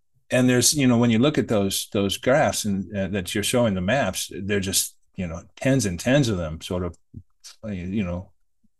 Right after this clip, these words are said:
running through the, uh, waterways.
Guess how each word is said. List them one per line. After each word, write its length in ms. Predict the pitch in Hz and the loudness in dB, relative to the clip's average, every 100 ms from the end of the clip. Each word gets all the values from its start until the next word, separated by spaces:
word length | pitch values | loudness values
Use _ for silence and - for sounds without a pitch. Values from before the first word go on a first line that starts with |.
| - | -4
running 300 | 113 107 98 | 0 0 0
through 180 | 101 92 | -2 -2
the, 380 | 90 - - | -4 -8 -10
uh, 260 | 95 85 85 95 - - - _ | -8 -6 -6 -10 -14 -20 -20 _
waterways. 600 | 101 110 104 82 82 - | 0 2 0 -2 -10 -14